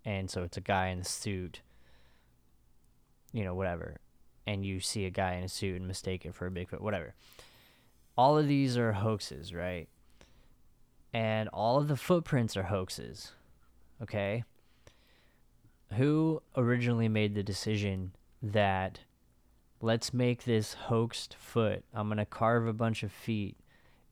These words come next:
and we can go stamp 'em in the forest on, like, all over the ground? Who decided and made the decision, like, let's make this look like a human foot, just really big? Or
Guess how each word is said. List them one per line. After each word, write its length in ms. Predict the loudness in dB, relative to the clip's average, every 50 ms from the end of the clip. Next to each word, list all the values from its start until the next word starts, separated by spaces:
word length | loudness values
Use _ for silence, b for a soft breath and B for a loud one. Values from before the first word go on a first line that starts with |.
| _ -4
and 580 | -2 -2 0 0 0 0 -2 -2 -2 -4 -6 -10 -14 _ _ _ _ _ b b b b b b b b b b b b b b b b _ _ -8
we 180 | -4 -4 -2
can 120 | 0 0 2
go 120 | 2 2
stamp 420 | 2 2 0 0 0 0 2 2 2
'em 120 | 2 2
in 80 | 2 2
the 80 | 0 0
forest 600 | 0 2 2 4 4 4 2 0 -2 -8 -16 -16 _ -6
on, 140 | -4 -4
like, 140 | -4 -4 -2
all 160 | 0 2 2
over 180 | 2 2 2 0
the 80 | -2 0
ground? 480 | 2 2 2 2 0 0 -2 -4 -6 b b b b b b b -2
Who 200 | 4 4 6 6
decided 560 | 6 4 2 2 4 4 6 6 6 4 2
and 100 | 2 2
made 220 | 2 2 0 0 0
the 80 | 0
decision, 600 | 0 0 -2 0 0 2 2 2 2 0 0 0
like, 240 | 0 -2 -2 -2 -4 -8 -10 -6
let's 320 | -2 -2 -2 -2 -2 0
make 240 | 0 0 0 0 0
this 220 | 0 -2 -2 0 -2
look 160 | -2 0 0
like 140 | -2 -2 -2
a 40 |
human 400 | -2 0 0 0 0 0 -2 -4 -6
foot, 220 | -4 -4 -4 -4
just 240 | -4 -4 -4 -4 -4
really 240 | -4 -2 -2 -2 -4
big? 540 | -2 -2 -2 -2 -2 -4 -6 -8 -12 -14 -16 -20 -20 b b b b b b b b b b
Or 560 | -2 0 0 2 2 2 0 0 0 -2 -4